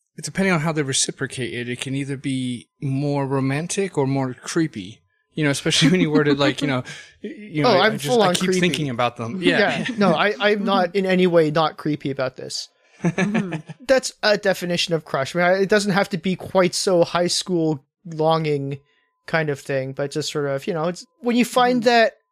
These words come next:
Speaker 2: a character is a draw to you. Like, "Oh, I wanna turn on this game because this character is in it," as opposed to,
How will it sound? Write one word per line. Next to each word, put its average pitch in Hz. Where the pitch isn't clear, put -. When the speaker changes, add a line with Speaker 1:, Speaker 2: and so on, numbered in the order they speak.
Speaker 2:
a 196
character 196
is 185
a 190
draw 160
to -
you. 139
Like, 147
"Oh, 190
I 165
wanna 190
turn 185
on 175
this 165
game 160
because 180
this 175
character 156
is 147
in 151
it," 139
as 175
opposed 170
to, 160